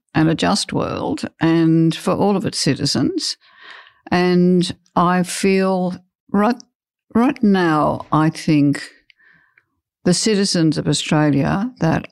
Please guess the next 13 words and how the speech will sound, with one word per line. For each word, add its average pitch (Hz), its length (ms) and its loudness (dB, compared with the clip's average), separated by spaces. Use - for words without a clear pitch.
are 151 180 2
the 156 80 0
most 160 460 2
at - 180 -4
risk 139 420 -2
are - 160 -2
the 151 140 -2
under - 220 -2
fives. - 580 -4
I 170 140 2
think 170 540 -2
they've 160 240 0
suffered - 600 -4